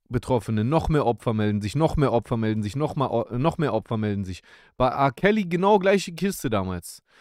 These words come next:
Ein Fall kommt an die Öffentlichkeit, noch eine Betroffene, noch eine Betroffene, noch eine Betroffene. Es ist ja auch logisch, Mann. Du, du bist ja nicht heute Pedo und morgen bist du dann, äh,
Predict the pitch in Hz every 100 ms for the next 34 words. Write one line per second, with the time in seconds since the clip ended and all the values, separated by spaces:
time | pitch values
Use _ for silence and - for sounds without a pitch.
0 | - _ - 165 214 175 202 202 185 190
1 | 156 160 160 143 196 220 220 - 220 226
2 | 220 - - _ 127 156 165 156 143 135
3 | 117 127 - 123 123 117 117 170 - 156
4 | 139 127 - 127 113 123 123 185 - 156
5 | 139 135 139 - 120 107 - - - 156
6 | 208 196 208 185 165 208 240 208 - 110
7 | 87 82 - _ _ _ _ _ _ _
8 | _ _ _ _ 139 123 175 170 143 156
9 | 185 160 139 196 - 208 180 - 196 214
10 | - 214 208 160 _ 175 220 240 247 202
11 | 185 160 180 220 220 226 214 202 170 202
12 | - 208 202 196 196 202